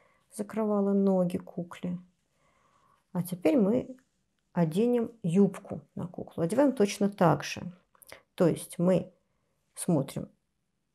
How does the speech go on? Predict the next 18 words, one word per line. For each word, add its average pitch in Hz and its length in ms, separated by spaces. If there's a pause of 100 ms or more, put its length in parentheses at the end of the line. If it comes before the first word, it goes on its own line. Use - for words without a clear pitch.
длину 165 380
юбки, 147 500 (100)
смотрим, 175 320
чтобы 165 260
она 165 160
была 156 220
немножко 170 960 (240)
короче, 180 920 (800)
чем 160 380
нижняя 156 440
юбка, 175 300
чтобы 151 220
был 151 100
виден 147 400 (220)
узор 151 500
на 170 140
нижней 202 460
юбке. 226 520